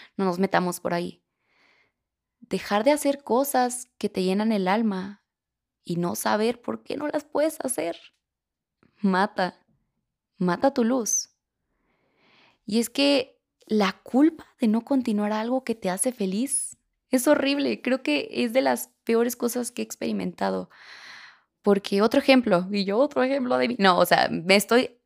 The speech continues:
enfocando en ejemplos de mí como para que te sientas identificado y digas como de que, "Oye, yo sí me siento así, ¿no?". <laughs> Ok,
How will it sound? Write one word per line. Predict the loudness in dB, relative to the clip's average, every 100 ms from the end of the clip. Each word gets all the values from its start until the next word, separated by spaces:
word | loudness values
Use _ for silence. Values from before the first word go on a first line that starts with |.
| _
enfocando | 2 2 2 0 2 2 2
en | 0
ejemplos | -2 -2 -2 -2
de | -4
mí | -4
como | -4 -4 -2
para | -4 -6
que | -6 -10 -8
te | -10
sientas | -8 -6 -4
identificado | -6 -8 -10 -12 -4 -2 -2
y |
digas | -2 -4 -6
como | -8
de | -8
que, | -10 -10
"Oye, | -10 -8
yo | -10 -10
sí | -12
me |
siento | -12 -12 -10
así, | -10
¿no?". | -10 -14
<laughs> | -2 -2 -2 -12 _ -10 -8 -6 -8 -6
Ok, | 0 0